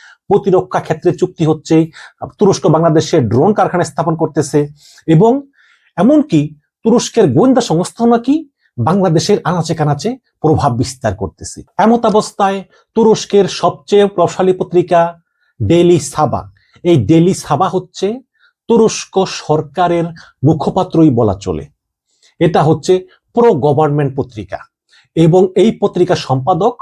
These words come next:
তুরস্কের সরকারের সঙ্গে একটা ভালো সম্পর্ক আছে এবং বলা হয় তুরস্ক সরকারের যেই নীতি,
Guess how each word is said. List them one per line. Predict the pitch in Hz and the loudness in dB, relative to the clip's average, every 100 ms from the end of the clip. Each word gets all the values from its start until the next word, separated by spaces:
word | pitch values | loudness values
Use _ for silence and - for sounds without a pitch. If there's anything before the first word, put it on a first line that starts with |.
| - _ _ _ _ _ | -18 _ _ _ _ _
তুরস্কের | 214 226 - - | 0 0 -2 -4
সরকারের | 165 180 180 | -2 0 -2
সঙ্গে | 190 190 185 | 0 -2 -2
একটা | - 269 - _ _ _ - | -2 -4 -6 _ _ _ -12
ভালো | - 170 - - | -2 0 0 -2
সম্পর্ক | 147 147 185 208 | -2 0 0 0
আছে | 190 - 311 - _ - | -2 -4 -10 -12 _ -2
এবং | 175 220 135 | 2 2 2
বলা | 220 269 | 2 2
হয় | 165 147 156 _ _ - | 0 -2 -4 _ _ -2
তুরস্ক | 254 - - 233 | -2 -2 -4 -4
সরকারের | 196 - 226 208 | -4 0 2 2
যেই | 151 202 196 | 2 2 2
নীতি, | 196 254 | 0 -2